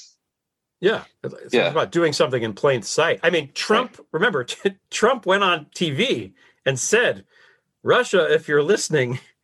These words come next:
Speaker 1: find the emails." Like
Speaker 2: <laughs> Right.
Speaker 1: that right there, just that act is collusion. I mean, it is. It's, he's, he's communicating with Russia,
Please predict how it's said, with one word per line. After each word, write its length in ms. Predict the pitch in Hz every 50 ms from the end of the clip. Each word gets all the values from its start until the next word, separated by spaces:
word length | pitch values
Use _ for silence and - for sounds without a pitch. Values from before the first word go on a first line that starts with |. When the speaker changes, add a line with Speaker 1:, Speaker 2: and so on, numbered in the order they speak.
| _ _ _ _ _ _ _ -
Speaker 1:
find 440 | - - - - - 208 226 220 208
the 80 | 196
emails." 580 | 180 185 226 302 285 180 131 107 101 98 - -
Like 240 | 135 127 123 - - - - - - 277
Speaker 2:
<laughs> 220 | - - - -
Right. 140 | - - - - _ _ _ _ _ _ _ _ _ _ _ _
Speaker 1:
that 440 | - 107 113 151 190 247 302 370 - - _ _ _ _ _ -
right 300 | 120 131 175 220 - - -
there, 400 | 139 175 247 370 - 294 - 120
just 500 | - - - 226 311 - - - 139 127
that 300 | 156 180 196 220 220 - _
act 460 | - 139 151 214 330 - - - - - _ _
is 300 | - 165 170 165 160 - - _ _ _ _ _ _ _
collusion. 920 | - - - 170 170 180 185 - 494 494 466 294 - - - - - 156 - -
I 60 | 160
mean, 180 | 170 180 175
it 120 | 175 190 427
is. 400 | 440 370 - 120 - - - 185
It's, 180 | 165 131 -
he's, 320 | - - 185 180 165 - -
he's 240 | - 208 196 190 -
communicating 600 | - 240 196 247 311 480 - - 226 196 180 175
with 120 | 170 165 139
Russia, 380 | 139 233 247 226 - 175 151